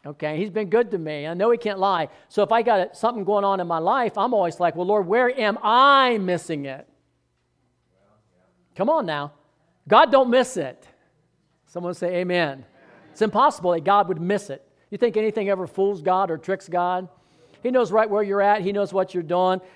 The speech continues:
He loves you. Ultimately, we're all gonna win. If you belong to Jesus, we're going to heaven.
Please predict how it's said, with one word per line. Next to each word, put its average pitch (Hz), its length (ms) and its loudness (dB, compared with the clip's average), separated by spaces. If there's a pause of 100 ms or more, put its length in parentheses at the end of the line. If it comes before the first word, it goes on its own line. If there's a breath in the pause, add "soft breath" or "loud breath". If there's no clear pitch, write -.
(160 loud breath)
He 202 120 0
loves 190 360 2
you. 196 200 0
Ultimately, 196 1000 0 (300 soft breath)
we're 165 160 2
all 214 160 6
gonna 233 220 2
win. 233 520 0 (320)
If 139 120 -16
you 147 80 -16
belong 190 340 0
to 208 100 -8
Jesus, 196 440 -6
we're 190 100 -6
going 196 240 -2
to 185 100 0
heaven. 202 380 -2